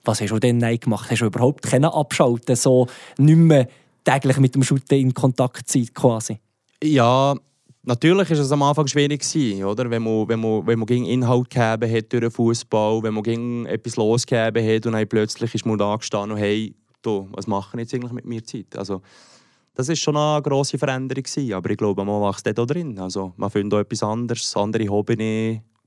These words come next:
Speaker 2: Kollegen treffen und andere Sachen zu machen, ja.
Speaker 1: Hobbys hast du dann was am liebsten gemacht, zum Beispiel?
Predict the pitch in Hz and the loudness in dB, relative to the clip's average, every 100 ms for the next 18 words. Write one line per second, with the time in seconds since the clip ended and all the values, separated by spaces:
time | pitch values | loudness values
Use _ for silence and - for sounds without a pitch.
0 | - 107 101 110 110 107 101 - - 104 | -6 -2 -2 -4 -4 -4 -4 -8 -6 -4
1 | 101 104 117 - 101 113 139 143 139 180 | -2 -4 -8 -8 -8 -6 -8 -8 -10 -12
2 | 156 117 - 104 135 151 139 123 123 117 | -10 -14 -10 -2 2 4 2 2 0 0
3 | 120 147 143 135 - 135 135 - - 131 | 0 2 2 0 -6 -2 -2 -2 -4 -4
4 | 135 - 143 | -4 -4 -4